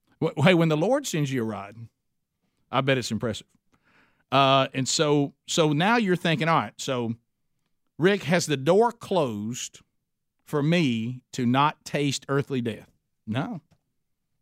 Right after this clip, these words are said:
You may be here when Jesus comes back. And if you're redeemed,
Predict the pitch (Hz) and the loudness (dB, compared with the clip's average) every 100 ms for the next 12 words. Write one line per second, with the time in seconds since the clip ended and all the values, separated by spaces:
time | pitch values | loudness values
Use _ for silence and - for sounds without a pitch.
0 | _ _ 104 135 143 120 113 117 113 127 | _ _ -4 0 0 0 0 0 0 -2
1 | 147 - 104 95 107 - _ _ _ _ | -6 -10 -12 -14 -20 -20 _ _ _ _
2 | _ _ _ _ _ _ _ _ _ - | _ _ _ _ _ _ _ _ _ -6
3 | 117 113 127 151 127 131 165 180 160 | -2 0 2 0 0 0 -2 -4 -8